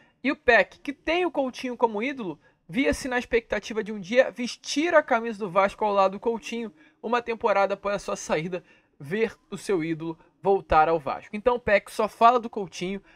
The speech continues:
Peck, inclusive, neste último sábado, mandou um recado ao Coutinho e falou exatamente sobre essa idolatria que tem pelo Couto, mencionou ele aí no vídeo, né,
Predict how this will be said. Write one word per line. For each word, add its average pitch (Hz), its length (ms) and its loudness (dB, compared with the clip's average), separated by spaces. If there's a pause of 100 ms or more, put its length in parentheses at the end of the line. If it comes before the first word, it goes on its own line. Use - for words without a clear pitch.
(140)
Peck, 185 240 2
inclusive, 190 360 -8
neste 185 220 -6
último 180 240 -14
sábado, 175 360 0
mandou 190 360 -2
um - 20 2
recado 196 520 2
ao 170 120 4
Coutinho 165 560 -8 (300)
e 170 60 -10
falou 214 380 10
exatamente 185 480 0
sobre 233 280 4
essa 214 160 -8
idolatria 202 560 -4
que 185 100 -14
tem 180 300 -4 (240)
pelo 170 200 -4
Couto, 175 540 0 (200)
mencionou 202 680 2
ele 196 180 2
aí 175 280 2 (680)
no 180 140 -2
vídeo, 170 440 -2
né, 175 240 0